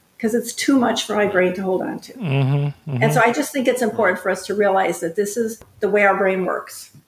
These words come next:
Speaker 1: And then, of course, long-term memory is the one we all care about. There are strategies that I teach when I speak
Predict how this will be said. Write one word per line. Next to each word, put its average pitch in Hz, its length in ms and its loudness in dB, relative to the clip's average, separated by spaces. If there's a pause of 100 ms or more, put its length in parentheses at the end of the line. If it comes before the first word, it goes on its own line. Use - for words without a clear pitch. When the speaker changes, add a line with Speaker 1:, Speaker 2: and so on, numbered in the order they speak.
(180)
Speaker 1:
And 226 160 4
then, 277 100 4
of 277 140 -2
course, 240 280 0
long-term 240 440 0
memory 180 440 2
is 208 160 0
the 208 100 -2
one 208 220 -2
we 190 100 -2
all 196 280 2
care 247 320 0
about. - 460 0 (560)
There 208 240 2
are 208 160 4
strategies 202 1000 2
that 185 220 0
I 185 120 2
teach - 440 -4
when 196 120 -2
I 175 60 -2
speak 254 520 -2